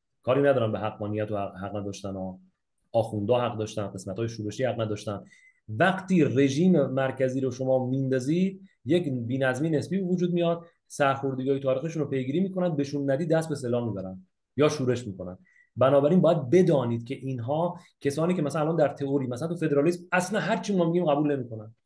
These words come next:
می‌گیم: «آقا فدرالیسم ربطی به جغرافیای ایران نداره، مال آمریکاست، تکه‌های جدا از هم بوده.» هیچ کشور عاقلی نمی‌خواد خودشو یهو بشکونه بگه: «من اول تجزیه‌شم بعد با فدرال بچسبم به هم.» می‌بینی در تئوری طرف قبول نمی‌کنه. بدون وقتی نظام فعلی سقوط کرد،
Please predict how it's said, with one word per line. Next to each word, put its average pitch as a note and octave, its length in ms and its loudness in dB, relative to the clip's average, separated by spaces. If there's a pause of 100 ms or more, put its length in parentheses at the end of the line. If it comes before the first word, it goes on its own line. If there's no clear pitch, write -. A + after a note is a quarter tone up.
(140)
می‌گیم: D#3+ 180 2
«آقا F#3+ 120 6
فدرالیسم D#3+ 600 2
ربطی F#3 200 2
به D#3 80 -2
جغرافیای D3 400 2
ایران D#3+ 240 0
نداره، D3+ 200 0
مال D3 140 2
آمریکاست، C3 640 0 (160)
تکه‌های C#3+ 300 2
جدا C#3 200 4
از B2 140 0
هم C#3+ 200 -2
بوده.» G#2 280 -6 (380)
هیچ F3+ 200 -2
کشور D#3 280 2
عاقلی D#3 320 6
نمی‌خواد D3+ 260 4
خودشو D#3 300 0
یهو C#3 160 2
بشکونه D#3 720 0 (260)
بگه: D#3 140 2
«من F3 100 2
اول D#3 160 4
تجزیه‌شم E3+ 500 0
بعد F3 140 2
با D#3 100 0
فدرال D3+ 380 0
بچسبم E3+ 400 -4
به A#2+ 80 -6
هم.» G#2 180 -10 (260)
می‌بینی D#3+ 280 4
در G#3 160 6
تئوری D#3+ 360 0
طرف D#3+ 320 0
قبول C#3 280 2
نمی‌کنه. A#2 260 -4
بدون F#3 380 4
وقتی D#3 280 4
نظام D3 520 2
فعلی D3 340 0 (220)
سقوط D3 380 -2
کرد، F#3 380 2